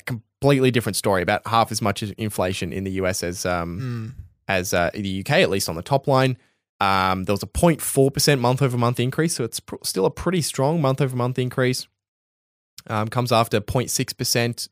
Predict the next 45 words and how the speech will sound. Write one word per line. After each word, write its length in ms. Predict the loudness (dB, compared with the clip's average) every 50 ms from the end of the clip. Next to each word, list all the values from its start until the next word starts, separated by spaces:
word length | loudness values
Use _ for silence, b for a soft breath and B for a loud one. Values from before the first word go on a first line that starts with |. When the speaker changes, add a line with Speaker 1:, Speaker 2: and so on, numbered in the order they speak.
| _ _
Speaker 1:
last 480 | 2 2 2 2 2 0 -4 -8 -8 -4
month. 300 | 0 0 0 0 -2 -2
So 160 | -2 0 0
the 80 | 2 2
last 200 | 2 2 2 0
couple 160 | 0 2 2
of 40 | 2
months 200 | 2 2 2 0
has 100 | -4 -2
been 340 | -2 -2 -2 -2 -4 -6 -8 _ _ _ _
relatively 680 | 2 4 4 4 4 4 2 -2 -4 -2 -4 -4 -4 -4
strong. 460 | -4 -6 -4 -4 -4 -4 -4 -6 -12 B B B B B B _ _ -2
Um, 680 | 0 2 2 2 2 0 0 -2 -2 -4 -6 -8 -8
so 140 | -6 -4 -4
hopefully 260 | -4 -4 -2 -2 -2
that's 200 | -2 -2 -2 -4
not 200 | -4 -4 -4 -6 -6
the 80 | -8 -6
beginning 340 | -6 -4 -6 -4 -6 -4 -6
of 120 | -6 -4 -2
a, 160 | -2 -2 -2 -2
another 460 | -4 -4 -4 -2 -2 -2 -2 -4 -6 -8
kind 180 | -12 -12 -10
of 60 | -8
cycle. 520 | -4 0 0 2 0 2 2 0 0 0 b b b b b b _ _ _ 0
Uh, 120 | 0 2 2
in 60 | 2
terms 160 | 0 0 0
of 160 | 0 -4 -6
core 280 | -8 -2 2 4 6 6
inflation, 640 | 6 4 2 2 2 2 2 2 0 -2 -4 -4 -6 b b b b _ _
uh, 180 | 2 2 4 4
which 240 | 2 2 0 0 0
has 240 | 0 0 0 0 -2
for 80 | 0
the 60 | 2 4
last 200 | 4 4 2 0
few 100 | -2 0
months 260 | 0 0 0 -2 -4
been 220 | -2 -2 -2 -2 -2
actually 360 | -4 -6 -6 -6 -6 -8 -8
higher 340 | -6 -2 0 0 2 2 2
than 180 | 2 0 2 2
headline 340 | 0 0 2 2 2 2
inflation, 580 | 0 -2 0 0 0 0 0 0 -2 -2 -2